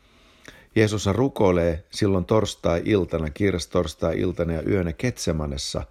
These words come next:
ja hän rukoilee ja sanoo, "Isä, ei mitä minä tahdon, vaan mitä sinä." Ja Jeesus rukoilee, näin minä uskon henkilökohtaisesti.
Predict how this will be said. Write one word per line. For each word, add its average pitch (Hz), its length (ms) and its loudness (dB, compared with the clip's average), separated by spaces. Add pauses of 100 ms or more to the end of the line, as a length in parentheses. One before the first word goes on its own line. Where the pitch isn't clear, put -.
(680)
ja 90 60 0
hän 92 140 0
rukoilee 85 640 0
ja 78 100 -4
sanoo, 85 680 -2 (140)
"Isä, 90 520 -2 (540)
ei 95 180 4
mitä 113 300 0
minä 110 300 0
tahdon, 78 600 -2 (240)
vaan 80 200 0
mitä 71 260 -8
sinä." - 320 -8 (1500)
Ja 90 80 2
Jeesus 117 580 0
rukoilee, 82 960 0 (560)
näin 107 320 0 (220)
minä 101 400 0
uskon 92 400 -4
henkilökohtaisesti. 73 1300 -6